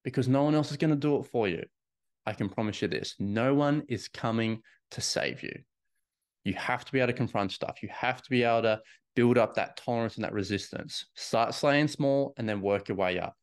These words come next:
But the life you want is on the other side of a tough few conversations. So ladies, keep kicking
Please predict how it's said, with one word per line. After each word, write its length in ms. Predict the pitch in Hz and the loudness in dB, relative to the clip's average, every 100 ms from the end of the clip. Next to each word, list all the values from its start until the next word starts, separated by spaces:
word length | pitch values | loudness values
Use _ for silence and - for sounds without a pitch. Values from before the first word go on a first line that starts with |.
| _ _ | _ _
But 120 | - - | -18 -8
the 60 | |
life 420 | 90 90 104 110 | -2 2 0 0
you 160 | 151 139 | -4 -2
want 360 | 113 101 110 - _ _ _ _ | 0 -2 -4 -12 _ _ _ _
is 100 | - | -6
on 120 | 95 95 | 0 0
the 120 | - | 0
other 140 | 98 | 0
side 200 | 92 101 | -2 -2
of 80 | 92 | -4
a 40 | 87 | -6
tough 400 | - 85 - - _ _ _ _ | -6 -6 -6 -20 _ _ _ _
few 240 | - 90 | -6 -6
conversations. 880 | - 85 87 - 76 - - 127 - - _ _ _ | -4 -6 -6 -4 -6 -6 -8 -10 -14 -20 _ _ _
So 120 | 98 | -2
ladies, 300 | 98 95 95 - _ _ _ - - _ | 0 0 -2 -10 _ _ _ -20 -20 _
keep 480 | - - 143 131 131 - _ _ | -16 -2 2 2 0 -20 _ _
kicking 500 | - 123 - 98 92 | -6 -6 -2 -4 -4